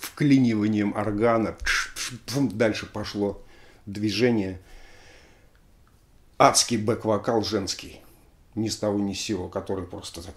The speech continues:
«о, тебя поднимает». Ну, всё это так, всё это Elbow.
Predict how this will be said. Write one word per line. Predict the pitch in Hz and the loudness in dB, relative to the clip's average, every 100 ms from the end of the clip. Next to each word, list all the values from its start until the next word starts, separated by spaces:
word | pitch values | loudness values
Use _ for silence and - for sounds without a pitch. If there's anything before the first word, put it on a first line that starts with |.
| - | -8
«о, | 87 98 110 113 104 - - - | -2 2 4 4 2 -4 -10 -10
тебя | 98 90 90 | -10 -6 -8
поднимает». | - 98 98 98 98 80 71 - - - - | -6 -6 -2 -2 -2 -4 -6 -10 -20 -20 -10
Ну, | 101 | -8
всё | 101 - 120 | -6 0 2
это | 107 98 | 2 -2
так, | - 104 - - _ - - - - - | -6 -8 -10 -20 _ -20 -20 -20 -20 -10
всё | - 123 | 2 2
это | - - | 2 -2
Elbow. | 110 98 - - | -2 -2 -4 -10